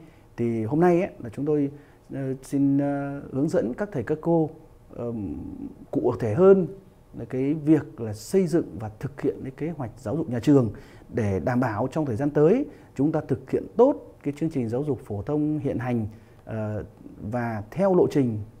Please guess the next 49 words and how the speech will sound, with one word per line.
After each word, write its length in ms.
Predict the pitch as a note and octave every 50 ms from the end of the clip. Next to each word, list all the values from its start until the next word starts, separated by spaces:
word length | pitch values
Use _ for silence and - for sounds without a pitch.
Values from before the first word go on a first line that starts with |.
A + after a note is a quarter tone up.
| - D#3
ờ, 140 | - - -
sẽ 380 | - - - D#2+ A2+ C#3+ E3 E3 -
thực 160 | - D#3 -
hiện 180 | - C3 - C#3
cái 140 | - B2+ -
chương 120 | - C#3 C3
trình 300 | C3+ - A#2 G#2+ G#2+ G#2
giáo 240 | G#2 G#2 G#2+ A#2+ C#3
dục 120 | C3+ A2
phổ 160 | - - F#2+ F#2
thông 180 | - C3 C#3+
mới. 220 | C#3+ C#3 F3 C4 - - - - - - - - - - - - -
Thế 80 | - E3
thì, 180 | D#3 C#3 B2+ B2+
ờ, 200 | B2 B2 A2+ - - - - - - -
với 240 | - C3 C#3+ G3 G#3
cái 300 | - E3+ F3 F#3+ G#3+ G#3+
yêu 160 | - - F3
cầu 180 | D3+ - C3 B2
như 100 | D3 D#3
vậy 200 | E3+ F3 - - - - - - - - _
thì 160 | - A2 A2+ G#2+ F#2
mục 260 | B2 C#3 D3+ - - -
tiêu 300 | G#3 G#3+ G#3+ G#3 F#3+ - -
của 320 | C#3 B2+ A#2+ A2 G#2 E2+ -
cái, 160 | - B2 C#3+ D3 D3 - - C#3+
ờ, 220 | D3 D3 D3 D3 D3 C#3+ - - - - - - -
cái 120 | - D#3+ E3
việc 260 | D#3+ D3 C#3+ - -
mà 80 | A#2+
xây 220 | A2 - - G3 F3+
dựng 240 | D#3+ G3 D4 - - - - - - - - - -
và 200 | A#2+ A#2 A2+ A2 - - -
thực 160 | - C3 -
hiện 180 | - C3 - -
kế 140 | - D3
hoạch 180 | - F3+ D3 G#2+
giáo 160 | - B2 C#3+
dục 160 | E3+ - -
nhà 140 | B2 A#2+ A#2
trường, 360 | - - D#3+ D3+ C#3+ A#2+ G#2 G#2 - - - - - - - - -
ờ, 240 | A2 A2 A2+ A2+ F2+
là 220 | E2 F2 A2+ A#2+ A2+
cái 140 | - E3
gì? 220 | E3 D#3+ C#3+ A2+ G2+ - - - -
Thì 80 | - A2
các 140 | - C3+ C3+
thầy 120 | C3+ A2+
cô, 320 | - - D3+ D3+ C#3+ C#3+